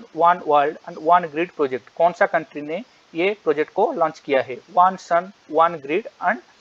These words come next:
One World project कौन सा देश ने लॉन्च किया है? So इसका राइट आंसर है ऑप्शन डी, इंडिया, इंडिया ने इसको लॉन्च किया है। And,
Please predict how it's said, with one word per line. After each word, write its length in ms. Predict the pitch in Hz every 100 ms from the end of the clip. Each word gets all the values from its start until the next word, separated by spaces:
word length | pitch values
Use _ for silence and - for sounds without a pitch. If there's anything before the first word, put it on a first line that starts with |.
| _ _ -
One 140 | 160
World 300 | 180 156 135
project 340 | 135 151 143 185 - _
कौन 140 | 165 165
सा 120 | 202
देश 260 | 156 175 185
ने 140 | 185 -
लॉन्च 200 | 151 160
किया 200 | - 139
है? 160 | 123 123 - _ _ -
So 200 | 208 359
इसका 200 | 208 -
राइट 200 | 170 160
आंसर 240 | 160 147 165
है 140 | 226
ऑप्शन 480 | - 185 - 180 170
डी, 240 | 165 160 -
इंडिया, 380 | 160 160 143 117 - _ _ 165
इंडिया 280 | 170 180
ने 140 | 190 185
इसको 380 | - 196 262 - - _ -
लॉन्च 200 | 160 190
किया 240 | - 139
है। 200 | 131 123 - _ _ - -
And, 280 | 202 226